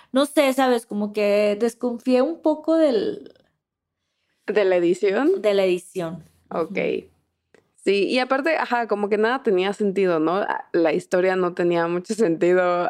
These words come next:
Speaker 2: Al principio era como, "¿Qué está pasando?". Eh, tampoco entendía yo bien como quién se supone que tenía que ser cada una.
Speaker 1: Mm, ujú.
Speaker 2: Eh, sí, había mucho como, dije, "Ay, no, ya, lip sync de cinco", dije.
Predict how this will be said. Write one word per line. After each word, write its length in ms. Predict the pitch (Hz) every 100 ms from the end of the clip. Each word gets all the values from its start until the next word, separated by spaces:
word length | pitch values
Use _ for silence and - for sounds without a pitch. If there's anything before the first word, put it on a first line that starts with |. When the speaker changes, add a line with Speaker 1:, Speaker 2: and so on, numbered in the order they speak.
| -
Speaker 2:
Al 180 | 175 165
principio 520 | 170 170 185 180 196
era 200 | 196 185
como, 300 | 175 170 170
"¿Qué 180 | 180 - -
está 240 | 208 247
pasando?". 920 | 233 185 180 180 185 185 180 180 180 - _ _ _ _ _ _ -
Eh, 420 | 180 170 175 170
tampoco 680 | 180 180 185 196 196 196
entendía 400 | 190 180 175 175 175
yo 140 | 180
bien 160 | 180 180
como 520 | 185 175 90 113 -
quién 320 | - 202 190
se 140 | 196 208
supone 360 | 196 190 185
que 80 | 185
tenía 320 | 180 170 170
que 80 | 165
ser 220 | 170 185 165
cada 340 | 165 170 165
una. 840 | 180 202 202 196 180 180 180 180 -
Speaker 1:
Mm, 180 | 208 208
ujú. 220 | 190 208 202
Speaker 2:
Eh, 680 | 180 165 170 69 - - -
sí, 220 | - 214
había 280 | 214 208 214
mucho 420 | 240 220 220 247 233
como, 500 | 196 165 160 147 160
dije, 280 | 160 175 170
"Ay, 180 | 175
no, 180 | 185 180
ya, 260 | 180 170 170
lip 300 | 175 - 202
sync 320 | 196 254 247 202
de 220 | 165 165
cinco", 500 | - 180 196 170 151
dije. 300 | 165 190